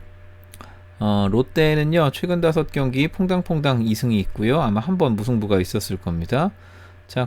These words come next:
공수 경기력 정리를 좀 해보면은요, 오, 공수 경기력에서 롯데가 승리한다라고 나오네요. 이게 어떻게 된 일인가? 어, 조금은 좀 의아합니다.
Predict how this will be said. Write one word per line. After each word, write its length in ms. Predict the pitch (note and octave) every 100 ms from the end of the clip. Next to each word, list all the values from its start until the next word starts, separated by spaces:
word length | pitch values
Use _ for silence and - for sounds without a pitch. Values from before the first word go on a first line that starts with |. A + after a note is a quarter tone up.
| -
공수 280 | C3+ C3 E3
경기력 580 | D#3+ D3+ D#3 F3 E3+
정리를 460 | - B2+ C#3 D3 D3
좀 180 | D3 C#3+
해보면은요, 800 | D#3 D3+ D3 C#3+ C#3 D3+ E3+ A#2 - - - -
오, 260 | G3 G#3+
공수 360 | - C#3+ D3 F#3
경기력에서 840 | F#3 F3 F3+ E3+ E3 D#3 G3+ A#3+ - - - - -
롯데가 520 | - A2+ F#3 B3+ A#3+ A#3
승리한다라고 680 | A#3 G#3 F#3+ E3+ D3 A#2+ G#2
나오네요. 520 | F#2+ F#2 F2+ D#3 A3 -
이게 200 | A2 E3
어떻게 340 | C#3+ G2 -
된 200 | C3 B2
일인가? 600 | A#2 G#2+ G#2 F#2+ G#2+ G#2+ E2+ -
어, 360 | F#2 F2 F2 - - - -
조금은 460 | - - - A2+ G#2
좀 340 | G2+ G#2+ E3+ A#2+
의아합니다. 720 | A2 B2 C3+ E3+ C#3+ F#2 E2+